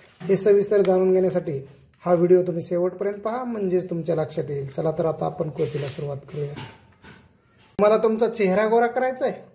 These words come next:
होय मित्रांनो, तर याच्या साहाय्याने आपला चेहरा गोरा होणार आहे. स्क्रबिंगसाठी आवश्यक असलेलं जेल आपण या ठिकाणी तयार करणार आहोत, घरच्या घरी scrubbing करणार आहोत आणि आपल्या चेहऱ्यावरचे काळे डाग असतील,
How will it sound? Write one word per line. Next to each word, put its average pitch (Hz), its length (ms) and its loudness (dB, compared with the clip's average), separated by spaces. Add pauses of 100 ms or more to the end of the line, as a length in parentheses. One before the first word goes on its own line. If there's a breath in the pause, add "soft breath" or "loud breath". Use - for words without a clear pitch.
(260)
होय 185 240 4
मित्रांनो, 180 560 0 (480 loud breath)
तर 196 140 6
याच्या 196 340 4
साहाय्याने 208 480 0
आपला 190 320 -2
चेहरा 180 400 -2
गोरा 170 280 2
होणार 160 300 0
आहे. 143 260 -2
स्क्रबिंगसाठी 214 1200 0 (200 loud breath)
आवश्यक 247 360 6
असलेलं 214 340 0
जेल 196 360 4
आपण 233 260 0
या 220 120 -4
ठिकाणी 196 400 -4
तयार 196 200 -2
करणार 202 300 -2
आहोत, 196 240 4
घरच्या 185 420 0
घरी 180 220 4 (500 loud breath)
scrubbing 214 420 4
करणार 208 320 4
आहोत 175 420 2
आणि 170 180 -4
आपल्या 175 320 -4
चेहऱ्यावरचे 180 520 0
काळे 170 400 0
डाग 175 260 2
असतील, 170 800 -4